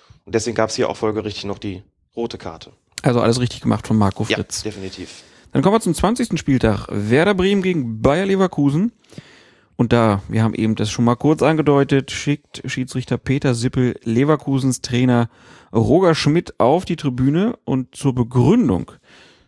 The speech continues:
Speaker 2: soll der vierte Offizielle Tobias Stieler dem, ähm, T-V-Sender Sky gesagt haben, Schmidt habe, Zitat, „unflätig vor sich hingeschimpft“.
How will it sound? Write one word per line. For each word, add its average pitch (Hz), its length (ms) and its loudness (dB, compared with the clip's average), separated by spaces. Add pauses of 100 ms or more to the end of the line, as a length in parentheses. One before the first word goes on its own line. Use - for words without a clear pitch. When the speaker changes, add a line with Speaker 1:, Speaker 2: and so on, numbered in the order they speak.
Speaker 2:
soll 117 240 4
der 131 100 4
vierte 165 320 0
Offizielle 143 520 0
Tobias 123 560 -2 (100)
Stieler 175 600 -2
dem, 127 380 2 (100)
ähm, 113 420 2 (800)
T-V-Sender 113 500 2
Sky 180 400 0
gesagt 101 400 0
haben, 135 260 0
Schmidt - 500 -2
habe, 139 480 2 (300)
Zitat, 123 600 -4 (200)
„unflätig 175 760 0
vor 139 220 2
sich 151 160 -4
hingeschimpft“. 123 840 2